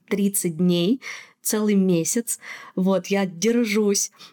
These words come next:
А, правда, у меня тут включилась компенсация, и я начала очень много есть, и постоянно что-нибудь ем, <laughs> какие-то батончики, вот эти, знаешь, сникерсы, натсы. Ну, то есть, реально, у меня никогда такого не было, но сейчас я такая, «Блин, хочу всё время что-нибудь поесть».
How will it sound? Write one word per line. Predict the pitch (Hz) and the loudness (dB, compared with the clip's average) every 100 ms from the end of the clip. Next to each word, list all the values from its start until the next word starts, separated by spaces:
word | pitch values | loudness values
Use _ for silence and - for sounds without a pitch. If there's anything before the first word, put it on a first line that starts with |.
| _ | _
А, | 185 185 180 | -2 0 0
правда, | 180 208 202 190 190 185 - | 0 -2 -2 0 0 0 2
у | |
меня | 196 196 | 2 2
тут | 196 180 | 0 -6
включилась | - 196 - 196 185 | -4 -2 0 0 0
компенсация, | - 196 196 185 208 262 - 202 | 0 0 0 -2 -2 -2 -2 -2
и | 185 185 | -2 -2
я | 180 | 0
начала | 196 185 - 185 | 0 0 -2 -2
очень | 190 - 190 | -2 0 2
много | 196 190 185 | 2 2 0
есть, | 175 185 240 277 - - - - | 0 0 0 -2 -6 -12 -16 -6
и | 202 | -4
постоянно | 196 185 - 202 202 196 | -2 -2 -2 -2 0 0
что-нибудь | 180 - 190 185 180 180 | 0 0 -2 -2 -4 -4
ем, | 180 220 247 | -2 -2 -2
<laughs> | |
какие-то | 247 262 - - 202 | -2 -6 -8 -4 0
батончики, | 190 220 - 226 254 247 - - 220 | 0 -2 -2 2 2 2 -2 -4 -2
вот | 214 | 0
эти, | 202 196 | -2 -4
знаешь, | 190 214 - - - | -2 -4 -2 -6 -6
сникерсы, | - - 220 262 - 233 - 240 | -6 2 2 2 0 -4 -2 0
натсы. | 214 220 233 247 - 220 202 - - | 0 2 0 0 -2 -2 -2 -6 -6
Ну, | - | 0
то | 202 | 2
есть, | 196 - | 2 0
реально, | 185 185 180 180 | 0 0 0 0
у | |
меня | 185 190 | 2 2
никогда | 202 196 190 | 0 0 -2
такого | 185 175 165 | -2 -4 -4
не | 170 180 | -2 0
было, | 262 208 | 2 2
но | 185 185 | 2 0
сейчас | - 196 196 | -2 -2 -4
я | 202 | -4
такая, | 180 175 | -8 -12
«Блин, | - 175 170 | -8 -4 -4
хочу | 170 185 190 | -4 -6 -6
всё | 190 - 175 | -4 -4 -2
время | 190 208 | 0 0
что-нибудь | 196 - 190 196 196 | -2 -6 -6 -6 -8
поесть». | - 202 190 165 165 | -6 -2 0 -2 -4